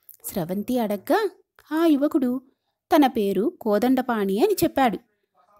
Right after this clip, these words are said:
తండ్రి మంచి హస్తవాసి గల శస్త్రచికిత్సా నిపుణుడు. ఆయన మరణాంతరం కోదండపాణి వైద్య వృత్తి ద్వారా ఆ ప్రాంతాల్లోని చెంచులకు,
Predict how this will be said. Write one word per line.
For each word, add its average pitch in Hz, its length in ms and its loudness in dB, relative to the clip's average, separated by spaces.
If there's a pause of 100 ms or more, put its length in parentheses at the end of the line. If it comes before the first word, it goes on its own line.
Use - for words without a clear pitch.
(120)
తండ్రి 214 520 -4 (460)
మంచి 190 540 -4
హస్తవాసి 220 640 -2
గల 233 300 -2 (460)
శస్త్రచికిత్సా - 1040 -2
నిపుణుడు. 320 460 6 (760)
ఆయన 403 300 4
మరణాంతరం 262 840 0 (300)
కోదండపాణి 311 960 0 (480)
వైద్య 185 360 2
వృత్తి 269 360 -2
ద్వారా 220 480 -2 (260)
ఆ 269 140 0
ప్రాంతాల్లోని 220 880 -2 (100)
చెంచులకు, 196 640 -6